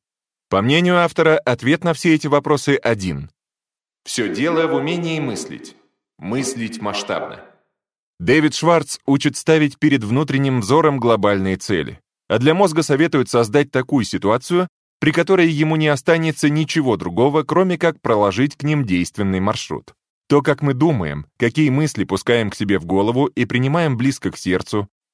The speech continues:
как реагируем на ежедневные победы и поражения, определяет, насколько в конечном счете мы оказываемся довольны собой и своей жизнью.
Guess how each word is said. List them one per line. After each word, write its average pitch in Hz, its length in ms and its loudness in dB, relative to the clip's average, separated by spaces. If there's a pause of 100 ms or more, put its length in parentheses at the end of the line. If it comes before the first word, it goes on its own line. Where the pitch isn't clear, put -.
как 165 220 0
реагируем 156 560 2
на 131 60 0
ежедневные 127 640 -2
победы 104 440 0
и 85 40 -4
поражения, 127 720 0 (300)
определяет, 98 760 0
насколько 156 460 -2
в - 60 -8
конечном 135 500 -2
счете 160 360 -2
мы 131 160 0
оказываемся 135 680 0
довольны 95 460 0
собой 92 420 0
и - 180 -6
своей 87 380 -2
жизнью. 95 460 -4